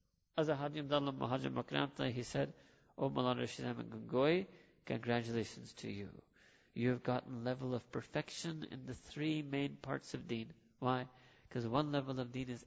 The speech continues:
ilm, and the perfection of ilm is to have such deep, profound knowledge of the Quran and Sunnah, and yet you see no contradiction in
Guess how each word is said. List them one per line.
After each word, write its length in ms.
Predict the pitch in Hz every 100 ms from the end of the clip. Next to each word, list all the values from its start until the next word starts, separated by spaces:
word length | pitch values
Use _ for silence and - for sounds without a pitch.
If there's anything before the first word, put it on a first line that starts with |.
| -
ilm, 360 | 156 120 92 - - -
and 120 | 127
the 60 | 139
perfection 580 | - 135 143 - 147 139
of 140 | 127 -
ilm 400 | 160 165 135 113 - -
is 100 | 143 -
to 60 | 135
have 240 | 131 143
such 300 | - 160 156 151 -
deep, 340 | 151 165 -
profound 720 | 151 135 - 147 156 143 135
knowledge 540 | 143 160 170 170 156 -
of 260 | - 151 147
the 80 | -
Quran 540 | - 143 - 143 160
and 140 | 151 143
Sunnah, 540 | - 147 151 185 202 196 - - -
and 180 | 156
yet 180 | 151 143
you 80 | 160
see 320 | - - 160
no 640 | 139 131 135 180 208 214
contradiction 680 | 190 151 143 147 156 - 151
in 120 | 139